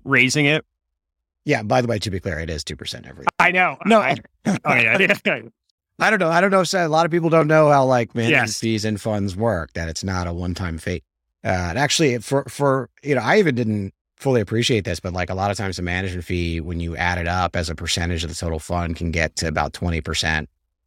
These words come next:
Speaker 2: or so, uh, 'cause you're kinda taking it over the course of multiple years. But no, I think it's good for them for, for raising it. I, I, I wonder, and, like, this is just more of, like, my personal interest,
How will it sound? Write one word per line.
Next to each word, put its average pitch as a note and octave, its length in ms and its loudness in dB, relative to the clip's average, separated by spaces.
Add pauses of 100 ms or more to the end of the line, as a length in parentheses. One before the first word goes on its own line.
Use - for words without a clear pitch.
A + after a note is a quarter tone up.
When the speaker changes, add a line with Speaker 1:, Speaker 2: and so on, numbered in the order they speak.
(140)
Speaker 2:
or F2 80 0
so, D2+ 480 -2 (120)
uh, D#2 320 2
'cause E2 180 -8
you're E2 80 -6
kinda D2 180 -2
taking D#2+ 320 -4
it D2 120 -2
over D2+ 180 -6
the D2 80 -8
course D#2 260 -4
of D2 240 -12
multiple D#2 400 -4
years. D2 440 -4 (480)
But D#2+ 360 -4
no, F#3+ 200 6
I D#3+ 140 4
think F3 200 -4
it's G3 140 -4
good D3+ 160 -4
for D#3 120 -4
them C3 220 2
for, A#2+ 240 2
for A2 140 -4
raising G2+ 260 0
it. G#2+ 100 -6
I, F3+ 200 2
I, F#3+ 480 4
I G#3 40 4
wonder, A#2+ 440 2
and, G#2 200 -2
like, F#2+ 320 -6 (960)
this - 160 -12
is F#2 120 -8
just F2+ 200 -6
more F2+ 180 0
of, E2+ 80 -4
like, E2 160 -4
my E2+ 120 -2
personal F#2 340 -2
interest, F2+ 400 -2